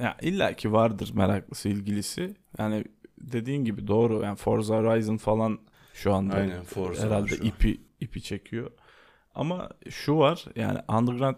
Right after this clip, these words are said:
Speaker 1: ikide olay sadece yarışmak değildi. Oyunu farklı yapan bir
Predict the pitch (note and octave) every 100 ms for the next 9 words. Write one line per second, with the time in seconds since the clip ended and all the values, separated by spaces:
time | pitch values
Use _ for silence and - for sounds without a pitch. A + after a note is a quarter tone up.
0 | - A#2 - B2 C#3 C3 A#2+ A#2 B2 A#2
1 | A#2+ A#2+ A2 G#2 G#2 G#2 - A2+ - G#2+
2 | A2 A2+ - - _ - - A2+ A2 A#2+
3 | B2 A#2+ - A2+ - B2 A2+ - A#2+ A2+
4 | A2+